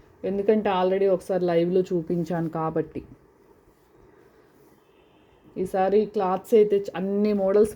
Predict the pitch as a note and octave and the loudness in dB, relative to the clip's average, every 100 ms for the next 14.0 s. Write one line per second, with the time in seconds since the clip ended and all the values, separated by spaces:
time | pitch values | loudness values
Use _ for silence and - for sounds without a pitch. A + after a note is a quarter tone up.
0 | - F#3 - A#3+ A3+ G#3 - F#3 F3+ E3+ | -4 -4 2 6 8 6 -2 -8 -6 -6
1 | E3+ F#3 G3 A3+ E4 - _ _ _ _ | -2 0 4 4 2 -4 _ _ _ _
2 | A3 G#3 A3 A3+ A#3 C4 A#3 G#3 G#3 G#3+ | -6 2 2 2 -4 -4 0 0 0 -2
3 | G#3 G#3 G#3 F#3 F#3 F3+ F3+ G3+ B3+ A3 | -2 -2 -2 -4 -2 2 2 2 -2 -2
4 | F#3+ G3+ G#3 G#3 G#3 - F#3+ F#3 G#3+ G#3 | -2 -2 -2 -2 -4 -6 -8 0 2 2
5 | G3 G3+ F#3+ F#3+ F#3 F3+ G3+ A#3 G3 G3+ | 2 2 0 -4 -2 2 4 6 4 2
6 | G#3+ G#3 G3+ G3+ - G#3+ F#3+ F#3 G3+ G3+ | -2 -2 -4 -6 -4 -2 -4 -4 -4 -2
7 | G3 G3+ F#3+ F#3 F#3 G3 F3+ E3 D#3 - | -2 2 4 4 2 -2 -2 -2 -4 -6
8 | _ - - - G3+ A3 B3+ B3 G#3 A3 | _ -20 -16 -2 2 4 4 4 2 6
9 | B3+ B3+ A3+ A#3 A#3 A#3+ F#3+ E3+ A3 A3+ | 4 6 6 8 6 4 2 4 2 2
10 | G#3 F#3+ G3+ D#4+ - _ - G#3+ G#3+ G#3 | -2 -2 -2 -2 -8 _ -18 -6 2 6
11 | G3+ F#3+ F#3 G3 A#3 A#3 A3+ A3+ A3+ A#3 | 6 4 -2 -4 0 2 2 0 2 0
12 | - A3 A3 G#3+ G#3+ A3 A3 F3+ F3+ A3+ | -2 -4 -2 -2 -2 0 0 0 2 2
13 | A3+ G#3+ G3 G#3 G3 F#3 F#3+ F3+ F#3+ | 4 2 2 0 -2 -2 0 0 2